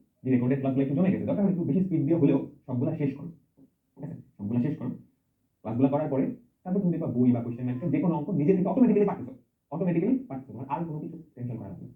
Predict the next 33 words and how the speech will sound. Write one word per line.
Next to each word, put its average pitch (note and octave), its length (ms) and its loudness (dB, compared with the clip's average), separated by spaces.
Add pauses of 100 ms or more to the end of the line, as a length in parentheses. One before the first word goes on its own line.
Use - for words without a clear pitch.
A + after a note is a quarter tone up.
তখন F#3 180 -4
just F3 160 0
কি? - 60 -8 (400)
একটু - 140 -12
প্র্যাকটিস, - 240 -10 (400)
একটু D#3 140 -14
প্র্যাকটিস। - 240 -14 (1300)
তো G#2 120 -14
যাদের A#2+ 260 0
রেকর্ডেড A#2+ 340 -2
ক্লাস A#2+ 220 -6
জমে A#2+ 180 -2
গেছে, A#2+ 140 -4 (440)
তাড়াতাড়ি A#2+ 320 -6
শেষ C3+ 140 -6
করো, - 120 -20 (500)
তাড়াতাড়ি A#2 240 -8
শেষ B2+ 100 -2
করো। - 120 -6
আমরা B2+ 140 0
তো E3+ 80 0
শেষ D#3 100 0
করে A#2+ 120 -2
দিলাম, G2 200 -4
আমরা B2+ 180 2
আমাদের C#3+ 180 0
সাইড - 140 -2
থেকে C#3 140 0
দায়িত্বটা B2+ 280 -2 (760)
পালন A#2 160 -10
করে - 100 -12
দিলাম। - 160 -16
এখন C3 120 -8